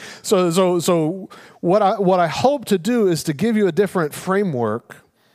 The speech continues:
to avoid tribalism so that we don't fall into these, into this problem, because this is a problem, a big problem in our society. We just, we identify ourselves with a particular tribe, and then we get wrapped up in it.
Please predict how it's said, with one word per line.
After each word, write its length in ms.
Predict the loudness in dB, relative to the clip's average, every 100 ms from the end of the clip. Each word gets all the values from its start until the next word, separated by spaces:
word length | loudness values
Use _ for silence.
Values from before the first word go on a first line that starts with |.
| _ _ _ _
to 120 | -2 0
avoid 560 | 0 0 2 2 0
tribalism 800 | 0 0 0 0 -4 -4 -8 -10 -20 -20 -4
so 160 | -2
that 100 | 0
we 120 | 0 0
don't 300 | 0 -2 -2
fall 320 | 0 0 0
into 300 | -2 -2 -4
these, 440 | -2 -2 -4 -8 -12 -20 -4
into 280 | 0 0 0
this 260 | -2 -4
problem, 680 | -8 -2 0 0 -2 -4 -4
because 320 | -4 -2 -2
this 180 | -2 0
is 300 | 0 -2 -8 -16 -6
a 80 | -6
problem, 560 | -2 0 0 0 -2 -4
a 40 |
big 300 | -4 -4 -2
problem 340 | -2 0 -2 -2
in 80 |
our 120 | -4 -4
society. 520 | -8 -8 -8 -8 -6
We 140 | -6
just, 320 | -4 -4 -6 -16 -20 -6
we 200 | -4 -2
identify 580 | -2 0 -2 -2 0 0
ourselves 400 | 0 0 0 -2
with 100 | -6
a 20 |
particular 540 | -4 -4 -2 0 -2
tribe, 560 | -4 -4 -2 0 -2 -4
and 160 | -4
then 260 | -4 -6 -6
we 200 | -4 -4
get 180 | -4 -6
wrapped 640 | -6 -4 0 0 0 -2
up 220 | -4 -4 -8
in 140 | -14
it. 120 | -20